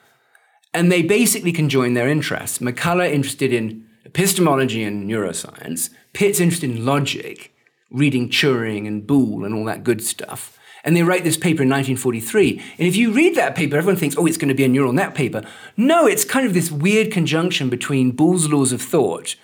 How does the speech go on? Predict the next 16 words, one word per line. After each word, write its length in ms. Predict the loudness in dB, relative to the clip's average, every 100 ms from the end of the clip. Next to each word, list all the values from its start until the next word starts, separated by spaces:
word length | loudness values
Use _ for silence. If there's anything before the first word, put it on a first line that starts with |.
| -8
which 120 | -4
he 60 | 0
wrote 160 | 0
in 80 | 2
eighteen 180 | 0 0
fifty-four, 680 | -2 -4 -4 0 0 -2 -4
which 120 | -2
is 100 | 0 0
unreadable, 680 | 2 4 4 4 0 -6 -14 -18 _ _ -20 -20
which 100 | -6
is 80 | -2
the 80 | 2
origin 320 | 4 2 0
of 80 | 0
Boolean 320 | 2 2 2
logic, 540 | -2 -4 -4 -6 -8